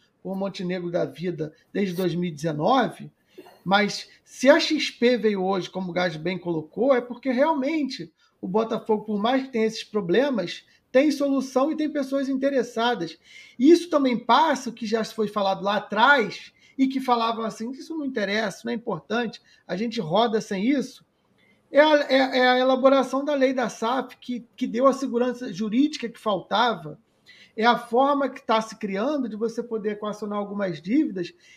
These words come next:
e melhorar a sua oportunidade de oferecer uma dívida um pouco menor pro investidor trazer e conseguir ter um retorno maior. Então, tem uma série de variáveis que vão acontecendo com o tempo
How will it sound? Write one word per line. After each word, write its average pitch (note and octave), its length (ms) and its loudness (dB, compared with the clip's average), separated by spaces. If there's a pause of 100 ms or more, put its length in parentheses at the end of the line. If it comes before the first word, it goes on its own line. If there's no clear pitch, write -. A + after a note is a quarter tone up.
e G#3+ 60 -2
melhorar B3 800 4 (100)
a A#3 160 2
sua A#3+ 280 0 (100)
oportunidade A3+ 880 -4
de B3 120 -6
oferecer A3+ 840 -2 (200)
uma G#3+ 220 -2
dívida G3 340 -6
um G3+ 100 -4
pouco G#3 280 -4
menor G3 440 -2
pro G#3 100 -6
investidor F#3 480 -6
trazer F#3 460 -2
e C4 40 -6
conseguir B3+ 380 -4
ter B3+ 100 -2
um A#3 60 0
retorno A3 480 2
maior. G3 560 0 (360)
Então, F4 220 -2
tem F4+ 140 0
uma E4 240 2
série D#4+ 340 2
de D#4+ 140 -2
variáveis G#3 680 0
que - 100 -12
vão F#3 220 -2
acontecendo F3+ 640 -8
com F3 180 -8
o D#3+ 60 -8
tempo A3 580 -2